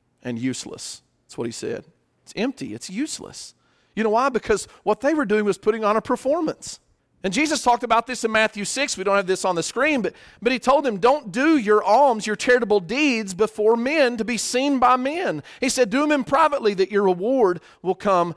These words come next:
from God who sees in secretly and he will reward you openly." He said, "You know why they like to do their deeds before men? So they can get the thunderous applause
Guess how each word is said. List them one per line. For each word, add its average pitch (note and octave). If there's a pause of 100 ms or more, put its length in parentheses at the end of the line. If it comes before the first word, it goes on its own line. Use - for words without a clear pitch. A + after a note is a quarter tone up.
(140)
from F3
God F3
who F3+
sees A3
in C#3+
secretly D3+
and C3+
he G3
will E3
reward C#3+
you E3
openly." D3 (240)
He F3+
said, E3
"You F3+
know G#3
why D#3+
they A3+
like A3
to G#3+
do A3
their G#3+
deeds G#3+
before G#3+
men? A3+ (440)
So -
they E3
can D#3
get D#3
the A2
thunderous D3
applause G2